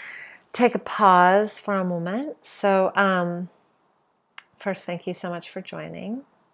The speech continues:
And if you have not been on our podcast before, um, I just talk a little bit about the theme and offer you some insights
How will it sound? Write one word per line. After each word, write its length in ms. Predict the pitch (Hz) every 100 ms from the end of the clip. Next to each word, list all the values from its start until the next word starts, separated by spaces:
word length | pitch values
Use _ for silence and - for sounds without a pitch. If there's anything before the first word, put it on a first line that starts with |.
| -
And 540 | 160 165 160 160 160
if 280 | - 165 -
you 520 | 160 160 160 160 160 165
have 560 | 160 160 160 156 160
not 300 | 160 156 -
been 100 | 170
on 140 | 160 156
our 100 | 151
podcast 560 | - 151 - 156 -
before, 440 | 160 - 170 220 226 - - - - _ -
um, 220 | 175 175
I 160 | 165 165
just 240 | - -
talk 240 | 170 165 -
a 80 | 156
little 180 | 156 160
bit 160 | 156
about 640 | 156 160 151 147 139 -
the 80 | -
theme 420 | - 170 190 254
and 320 | 185 139 147 160 _ _ _ _ _ _ _ _ _ _ - _ - _ -
offer 240 | 165 -
you 160 | 165 160
some 180 | - -
insights 880 | 196 214 247 233 233 - - -